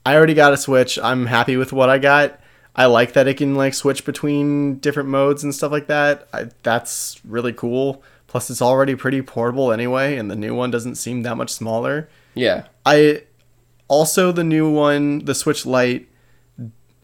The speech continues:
Speaker 1: it also doesn't have, uh, H D Rumble or Rumble at all.
Speaker 2: Oh,
Speaker 1: Uh,
Speaker 2: yeah, and it's, uh,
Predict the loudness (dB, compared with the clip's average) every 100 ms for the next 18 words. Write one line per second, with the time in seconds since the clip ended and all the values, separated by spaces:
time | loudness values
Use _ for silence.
0 | -4 -2 2 2 2 -2 -2 -2 0 0
1 | -2 -6 -18 _ _ -2 2 2 2 -2
2 | -6 -4 -4 -4 -4 -6 -8 -14 -14 -8
3 | -2 0 0 -2 0 0 -2 -16 -20 _
4 | _ _ _ _ _ _ _ -4 2 6
5 | 6 6 2 0 0 0 0 -2 -2 -4
6 | 0 2 4 4 2 -4